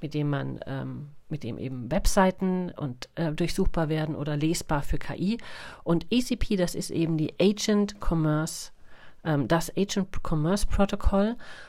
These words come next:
Und damit wird Shoppen und Bezahlen direkt in Chat G P T möglich. <clears throat> Schon jetzt können Nutzer in den U S A Artikel aus Etsy direkt in Chat G P T kaufen. Und das wird natürlich große Auswirkungen auf das Marketing von Produkten haben,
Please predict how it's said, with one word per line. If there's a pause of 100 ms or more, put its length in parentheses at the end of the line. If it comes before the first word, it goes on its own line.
(120)
Und
damit
wird
Shoppen (140)
und
Bezahlen
direkt
in
Chat
G
P
T
möglich. (220)
<clears throat> (800)
Schon
jetzt
können (220)
Nutzer
in
den
U
S
A (580)
Artikel
aus
Etsy
direkt
in
Chat
G
P
T
kaufen. (520)
Und
das
wird
natürlich
große
Auswirkungen
auf
das
Marketing
von
Produkten
haben,